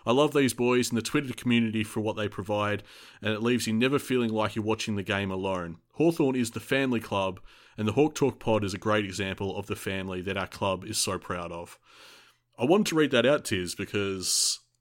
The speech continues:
I feel like the family club i-, is the kind of thing that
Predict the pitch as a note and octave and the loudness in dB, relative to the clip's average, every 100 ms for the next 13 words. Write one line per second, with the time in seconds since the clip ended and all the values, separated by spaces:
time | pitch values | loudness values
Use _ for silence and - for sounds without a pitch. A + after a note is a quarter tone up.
0 | _ _ - G#2+ - C#3 D3 C3+ B2 A#2 | _ _ -4 -4 0 2 2 4 2 0
1 | - - _ - - - B2+ A#2+ A2+ - | -8 -18 _ -10 -4 0 2 2 0 0
2 | B2+ A#2 F#2+ G2 F#2+ G2+ G2+ G#2+ - A2+ | 0 2 0 -6 -8 -6 -6 -6 -2 -2
3 | A2 G#2+ A2 G#2+ G#2+ G2+ | -2 -4 -4 -2 0 -2